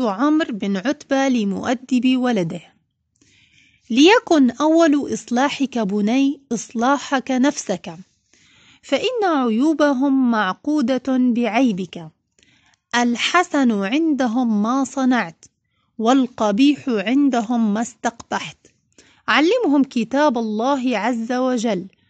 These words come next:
ولا تملهم منه فيتركوه، ولا تتركهم منه فيهجروه. ثم روهم من الحديث أشوقه،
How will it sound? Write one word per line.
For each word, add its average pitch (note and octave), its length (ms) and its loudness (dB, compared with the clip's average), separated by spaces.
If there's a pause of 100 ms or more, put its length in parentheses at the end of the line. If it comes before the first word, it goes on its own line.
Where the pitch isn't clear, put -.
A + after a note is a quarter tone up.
(320)
ولا D4 360 4
تملهم B3 960 0
منه B3+ 380 2
فيتركوه، C#4 1000 -4 (540)
ولا A3+ 340 2
تتركهم A#3 960 -4
منه C4 680 2
فيهجروه. A#3 1080 -2 (760)
ثم C#4+ 360 4
روهم C#4+ 720 0
من G3 300 -4
الحديث G#3 960 -6
أشوقه، F3+ 640 -8